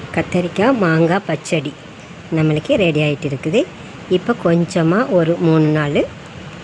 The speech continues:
பீஸ் வந்து பெரிச்சம்பழம், பெரிச்சம்பழம் விதைகளை எடுத்துக்கிட்டு நம்ம இது கூட சேர்த்துக்கலாம். ஏற்கனவே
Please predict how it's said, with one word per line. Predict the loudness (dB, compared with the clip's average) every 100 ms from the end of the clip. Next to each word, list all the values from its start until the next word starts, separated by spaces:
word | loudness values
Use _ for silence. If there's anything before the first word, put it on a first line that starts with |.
| -8
பீஸ் | -2 -2 -2 0
வந்து | 2 4 0 -2 -14 -14 -10 0
பெரிச்சம்பழம், | 2 2 -2 -2 0 2 0 -4 -12 -16 -16 -8 -2
பெரிச்சம்பழம் | -2 0 0 2 2
விதைகளை | 2 2 2 0
எடுத்துக்கிட்டு | -2 -2 0 0 -2 -4 -14 -14 -12 -2
நம்ம | 2 4 2
இது | 0 -2
கூட | -4 -4
சேர்த்துக்கலாம். | -4 -4 -4 -2 0 -2 -4 -18 -18 -16 -14 -4 -2
ஏற்கனவே | 0 2 2